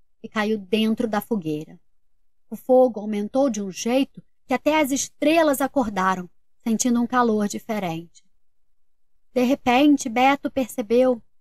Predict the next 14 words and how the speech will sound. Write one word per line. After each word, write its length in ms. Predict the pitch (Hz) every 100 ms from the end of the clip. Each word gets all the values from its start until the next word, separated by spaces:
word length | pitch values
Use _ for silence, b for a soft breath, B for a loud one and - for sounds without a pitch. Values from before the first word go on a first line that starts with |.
| _
que 80 | -
não 100 | 320
precisava 680 | 320 320 311 269 262 349 285
mais 280 | 196 185 165
do 120 | 170
cofre, 560 | - 156 165 - 175 _ _ _ _
porque 240 | 233 - 262
tudo 460 | - 285 294 262
que 100 | 277
era 120 | 262
importante 840 | 262 254 247 - 254 294 269 220 - _ _
já 140 | - 254
estava 340 | - 247 247
guardado 680 | 262 269 262 214 202 202